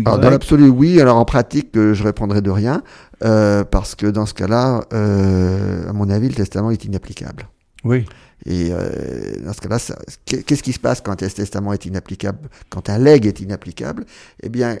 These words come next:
Speaker 2: si le legs est inapplicable, eh bien, on va revenir aux règles de dévolution normale, la dévolution par le sang. C'est-à-dire que c'est vos héritiers par le sang qui vont hériter de la somme qui n'aura pas pu être léguée,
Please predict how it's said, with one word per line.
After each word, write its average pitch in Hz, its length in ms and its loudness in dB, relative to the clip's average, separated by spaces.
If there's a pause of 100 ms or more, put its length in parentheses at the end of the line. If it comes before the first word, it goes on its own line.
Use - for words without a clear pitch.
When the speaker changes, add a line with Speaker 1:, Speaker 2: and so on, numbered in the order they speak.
Speaker 2:
si - 180 -6
le 131 100 0
legs 117 200 2
est 104 120 -2
inapplicable, - 680 -8
eh 98 100 -8
bien, 101 240 -8
on 113 80 -4
va 107 100 -2
revenir 120 600 -2
aux 110 120 -2
règles 110 180 -4
de 98 60 -8
dévolution 110 800 -2 (1700)
normale, 120 420 0
la 101 200 0
dévolution 104 380 0
par 123 140 -2
le 131 60 2
sang. 110 220 -8
C'est-à-dire 101 240 -6
que - 40 -20
c'est 95 60 -8
vos 104 100 -4
héritiers 127 460 2
par 92 120 -4
le 98 80 -4
sang 98 180 -10
qui 135 120 -10
vont 117 140 -6
hériter 101 420 -6 (360)
de 107 100 -6
la 107 80 -6
somme - 260 -6
qui - 140 -8
n'aura 113 360 0
pas 160 140 2
pu 185 300 2 (200)
être - 320 -2
léguée, 101 440 0